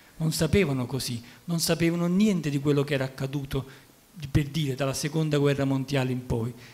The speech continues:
Significa una cosa, che ci sono pochi cinesi che vengono qua in Occidente, si informano, studiano, ritornano lì e dominano una massa spaventosa che però, finisco,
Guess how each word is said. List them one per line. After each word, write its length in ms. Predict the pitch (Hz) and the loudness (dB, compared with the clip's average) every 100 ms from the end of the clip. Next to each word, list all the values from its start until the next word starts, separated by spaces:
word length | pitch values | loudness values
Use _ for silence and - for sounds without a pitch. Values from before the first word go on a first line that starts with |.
| - | -16
Significa 460 | - 208 220 214 | -6 -2 0 0
una 220 | 196 196 175 | 2 2 4
cosa, 480 | 147 123 - 123 - - - - | 4 2 -2 -6 -10 -20 -20 -8
che 140 | 202 | -4
ci 100 | 196 | -2
sono 200 | 180 202 | 0 0
pochi 280 | 202 233 214 | 2 2 2
cinesi 680 | 170 156 139 117 - 131 131 - - | -2 0 0 -2 -4 -6 -8 -14 -20
che 120 | - 139 | -10 -4
vengono 400 | 151 151 147 139 | -2 0 0 0
qua 140 | 170 | 0
in 100 | 180 | 0
Occidente, 840 | 180 - 170 143 123 123 120 139 135 - | 0 -2 -4 -2 -4 -6 -8 -10 -12 -14
si 180 | - 175 | -4 -2
informano, 720 | 170 156 135 127 131 135 147 | -2 -2 -2 -2 -2 -4 -4
studiano, 580 | - - 156 120 135 - - - | -8 -6 -6 -6 -8 -10 -14 -10
ritornano 560 | 180 190 185 190 180 | -4 0 0 2 0
lì 260 | 170 120 131 - - | -2 -4 -6 -6 -6
e 160 | 175 | -6
dominano 480 | 165 190 180 156 139 | 2 4 4 2 0
una 160 | 151 160 | 0 0
massa 380 | 190 180 - | -2 -2 -4
spaventosa 800 | 160 - 147 151 147 139 110 - | -8 -4 -4 -2 -2 -4 -4 -4
che 100 | 131 | -4
però, 560 | 165 - 139 208 247 - - - | -4 0 4 4 2 -8 -18 -20
finisco, 640 | - 139 135 131 - 226 | -12 -6 -4 -4 -4 -6